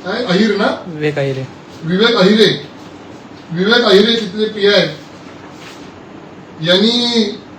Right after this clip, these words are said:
Speaker 1: त्यांच्याकडे जेव्हा आमची लोकं गेली, म्हणजे माझा इंजिनियर गेला फिर्याद द्यायला, सगळी फिर्याद लिहून घेतली गेली,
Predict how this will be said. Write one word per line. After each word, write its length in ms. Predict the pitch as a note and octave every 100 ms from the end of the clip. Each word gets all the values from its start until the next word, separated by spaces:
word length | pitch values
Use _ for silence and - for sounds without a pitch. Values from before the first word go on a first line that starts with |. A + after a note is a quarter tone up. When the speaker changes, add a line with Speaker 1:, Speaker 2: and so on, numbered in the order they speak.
| - - - - - - - - - - - - - - - -
Speaker 1:
त्यांच्याकडे 420 | F3+ F#3+ A#3+ A#3
जेव्हा 220 | A#3 A#3 A3+
आमची 220 | G#3 A#3+
लोकं 280 | A3+ A#3 G#3+
गेली, 300 | A3 A3 F#3+ D3+
म्हणजे 220 | F3 G3
माझा 420 | G3 G#3 G#3 F#3+ F#3
इंजिनियर 440 | F#3+ G#3 A3+ A3+
गेला 260 | G3+ A3 A3+
फिर्याद 320 | G3+ G#3 G#3+
द्यायला, 440 | F#3 G3 F3+ D#3 - - - - -
सगळी 260 | G3 A3 B3+
फिर्याद 320 | F#3+ G#3+ B3
लिहून 340 | A#3 A#3 B3
घेतली 320 | A#3 A3+ B3 A#3
गेली, 260 | A3+ F3+